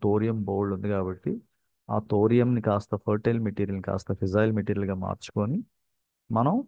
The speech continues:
independent అయిపోవచ్చు. Even nuclear, uh, ఫ్యూయల్‌లో కూడా మనం ఇండిపెండెంట్‌గా అవ్వచ్చు.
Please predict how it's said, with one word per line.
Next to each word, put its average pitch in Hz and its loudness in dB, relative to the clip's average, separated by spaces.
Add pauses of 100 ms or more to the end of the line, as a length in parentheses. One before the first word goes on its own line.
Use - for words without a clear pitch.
(420)
independent 127 4
అయిపోవచ్చు. 104 0
Even 104 2
nuclear, 110 4
uh, 101 -2 (420)
ఫ్యూయల్‌లో 143 4
కూడా 139 0
మనం 135 -4
ఇండిపెండెంట్‌గా 107 -4
అవ్వచ్చు. 95 -6